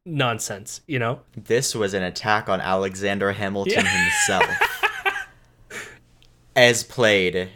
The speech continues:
Speaker 2: and portrayed and sung and written by Lin-Manuel Miranda.
Speaker 1: And I made a tweet on January sixth of responding to what Vienna was referencing here, which is the fact that fucking Nancy Pelosi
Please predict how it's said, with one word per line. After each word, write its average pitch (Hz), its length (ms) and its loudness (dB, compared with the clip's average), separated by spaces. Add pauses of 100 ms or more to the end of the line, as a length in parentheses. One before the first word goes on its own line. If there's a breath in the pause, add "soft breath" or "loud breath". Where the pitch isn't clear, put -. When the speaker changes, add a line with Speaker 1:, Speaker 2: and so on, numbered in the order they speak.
Speaker 2:
and 101 200 -4
portrayed 98 600 0
and 92 280 -4
sung 101 480 0
and 92 500 -4
written 101 400 0
by 87 560 0
Lin-Manuel 85 560 -6
Miranda. 85 760 -8 (720 soft breath)
Speaker 1:
And 214 140 0
I 247 160 2
made 214 260 2
a 175 80 2
tweet - 460 -4
on 156 240 0
January 147 460 0
sixth - 580 -4
of 135 180 -6
responding 160 720 0
to 143 140 -2
what 131 180 0
Vienna 131 300 0
was 127 160 -2
referencing 127 500 -4
here, 117 200 -4
which 120 200 -6
is 123 100 -6
the 123 100 -2
fact 135 340 -2
that 135 240 -2
fucking 147 340 -2
Nancy 165 360 -2
Pelosi 208 760 0